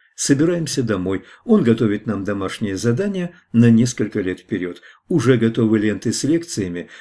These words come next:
которые мы перенесем на бумагу, когда закончим словарь. Очевидно, нам с Марьям скоро захочется домой, потому что Майк стал передавать словарь ускоренным методом.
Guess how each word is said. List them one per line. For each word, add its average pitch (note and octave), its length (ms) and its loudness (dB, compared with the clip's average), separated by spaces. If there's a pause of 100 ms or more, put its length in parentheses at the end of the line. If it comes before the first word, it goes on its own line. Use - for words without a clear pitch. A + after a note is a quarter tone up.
(200)
которые A#2+ 420 4
мы C3 200 4
перенесем A2 640 0
на G2+ 100 -2
бумагу, A2 420 -2
когда G#2 440 -2 (160)
закончим B2 840 2
словарь. F2 600 -2 (300)
Очевидно, A#2 520 4
нам A2 220 4
с - 100 -6
Марьям A2 340 -2
скоро F2 380 -6 (220)
захочется E3 680 0
домой, F#2 380 -2 (240)
потому A#2 300 4
что A#2 180 -2
Майк A2 220 2
стал G#2+ 240 -2
передавать G#2 500 -4
словарь A#2 480 0
ускоренным D#2+ 680 -6
методом. E2 480 -12